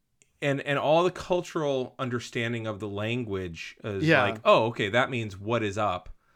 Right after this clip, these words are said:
Speaker 2: Yeah.
Speaker 1: Um, and you just shortened it down. You're not telling me, you're not demanding that I eat dinner right now.
Speaker 2: Yeah.
Speaker 1: You're not saying sup.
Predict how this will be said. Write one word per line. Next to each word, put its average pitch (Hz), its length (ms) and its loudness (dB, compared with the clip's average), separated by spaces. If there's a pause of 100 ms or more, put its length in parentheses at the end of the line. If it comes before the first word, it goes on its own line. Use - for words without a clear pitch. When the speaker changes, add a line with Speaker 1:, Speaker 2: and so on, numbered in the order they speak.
(120)
Speaker 2:
Yeah. 160 320 8
Speaker 1:
Um, 107 560 2
and 107 220 -6
you 107 80 -4
just 98 180 -6
shortened 110 300 -4
it 101 100 -4
down. 104 360 0
You're 123 140 -2
not 165 220 0
telling 139 360 -4
me, 113 80 -4
you're 117 160 -2
not 151 160 0
demanding 117 420 -4
that 101 100 -4
I 101 40 -4
eat 101 260 -8
dinner 117 300 -2
right 80 240 -8
now. 78 340 -14 (120)
Speaker 2:
Yeah. 151 440 6
Speaker 1:
You're 123 100 0
not 139 200 2
saying 107 220 -4
sup. - 460 2